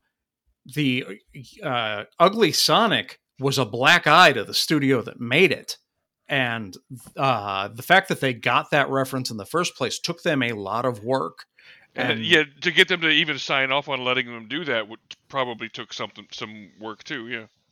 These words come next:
Speaker 1: Yeah, there's articles about it, and, uh, I was
Speaker 2: Oh, yeah.
Speaker 1: pretty, I, I was pretty impressed with, uh, what they did with the character,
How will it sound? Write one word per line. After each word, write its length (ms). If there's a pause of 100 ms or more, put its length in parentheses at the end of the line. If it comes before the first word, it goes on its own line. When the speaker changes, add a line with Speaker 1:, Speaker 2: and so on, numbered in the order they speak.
(140)
Speaker 1:
Yeah, 200
there's 200
articles 540
about 320
it, 100
and, 200
uh, 40
I 540
was 220
Speaker 2:
Oh, 100
yeah. 160 (100)
Speaker 1:
pretty, 460 (500)
I, 180
I 40
was 160
pretty 240
impressed 600
with, 280
uh, 600 (720)
what 320
they 120
did 180
with 180
the 80
character, 800